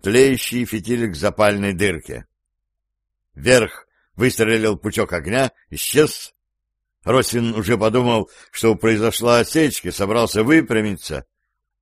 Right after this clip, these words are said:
И тут грохнуло. Бревно на причале подпрыгнуло, разбрасывая щепы, отскочило немного назад и гулко бухнулось на бок.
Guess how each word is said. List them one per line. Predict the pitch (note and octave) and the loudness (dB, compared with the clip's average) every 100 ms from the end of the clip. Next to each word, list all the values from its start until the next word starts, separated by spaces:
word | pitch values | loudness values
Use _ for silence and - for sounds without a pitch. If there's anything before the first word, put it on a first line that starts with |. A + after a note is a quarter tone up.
| _ | _
И | D#2 F#2+ | -8 -6
тут | - F3 E3+ D#3+ A#2+ | 0 2 4 2 0
грохнуло. | F2 F#2 A2+ B2+ C3 A#2+ - - D#2 D2 C2+ - _ _ _ _ _ _ _ _ | -4 -2 0 4 6 4 2 -8 -10 -8 -8 -10 _ _ _ _ _ _ _ _
Бревно | F#2+ C#3 F#3 F3 | 2 4 6 4
на | D#3 | 2
причале | B2 C#3 D3+ D3+ C3 | 0 -2 0 2 0
подпрыгнуло, | - A2 - - E2 G2+ D#3+ A#2+ C3 B2+ A#2+ - - | 0 -4 -4 -8 -8 -2 0 0 0 2 0 -4 -12
разбрасывая | - G2 B2 G2 A2+ C3 A#2 A2+ A#2 | -4 0 0 0 4 4 2 0 -2
щепы, | A2 - - A#2+ F#2 G#2+ - _ _ _ | -2 -6 -2 0 0 -2 -4 _ _ _
отскочило | C#3+ - F#2+ E2 C3+ D#3+ D3+ | -2 -2 -4 -4 0 2 4
немного | D3 C#3+ C3 | 2 2 2
назад | C3 B2 B2+ A#2+ | 2 2 2 2
и | F2+ | -4
гулко | D#2+ D3+ C#3+ C3 | -2 0 0 0
бухнулось | A#2+ G2 G#2 F#2+ G#2 F#2+ - | 0 -2 -4 -4 -4 -4 -6
на | D#2 F2+ F2+ | -6 -2 -2
бок. | C#2 - | -2 -10